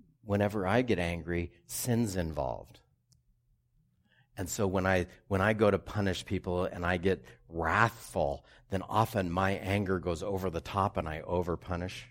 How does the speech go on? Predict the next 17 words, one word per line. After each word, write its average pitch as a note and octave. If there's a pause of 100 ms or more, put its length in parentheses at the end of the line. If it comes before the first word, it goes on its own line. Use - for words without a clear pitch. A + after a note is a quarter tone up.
(1200)
You've E2+
never D#2+
done C#2+
that C2+
in C#2
your B1
whole C2+
life, B1
right? D2 (580)
We F#2
never F2
got E2
over G2
angry E2
about D#2
anything, D#2+
ever. D2